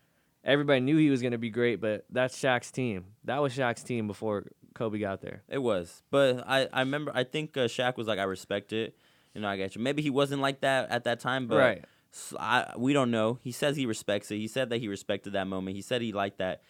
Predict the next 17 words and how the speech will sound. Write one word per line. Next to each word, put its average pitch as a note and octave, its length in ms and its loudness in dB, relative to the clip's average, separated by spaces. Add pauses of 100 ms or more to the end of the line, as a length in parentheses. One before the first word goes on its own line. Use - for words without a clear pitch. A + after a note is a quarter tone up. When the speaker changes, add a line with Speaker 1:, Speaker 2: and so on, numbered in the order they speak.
(160)
Speaker 2:
he A2+ 80 -4
got G#2 180 2
called. F#2 340 0
I G#2+ 40 -2
mean, A#2 180 -2
you A#2 100 -4
usually C3+ 280 -6
wanna A#2+ 360 -2
be G#2 200 -6
called G#2+ 420 2
and, F#2+ 220 -8 (320)
and G2+ 120 -4
be A2 140 0
told A2 400 0
instead G#2 300 -6
of, F#2+ 120 -4
like, F#2+ 220 -2